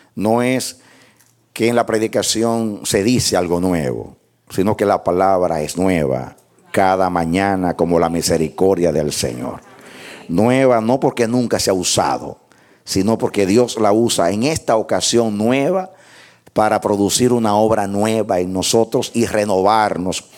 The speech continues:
en el Espíritu Santo. Qué bueno que Dios no ha guardado silencio, porque aún en aquellos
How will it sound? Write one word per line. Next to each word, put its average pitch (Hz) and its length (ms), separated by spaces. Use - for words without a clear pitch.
en 107 160
el 87 140
Espíritu 80 580
Santo. - 400
Qué 131 180
bueno 131 480
que 113 420
Dios 110 400
no 117 140
ha 113 40
guardado 95 540
silencio, 73 1000
porque 107 320
aún 123 480
en 101 140
aquellos 117 720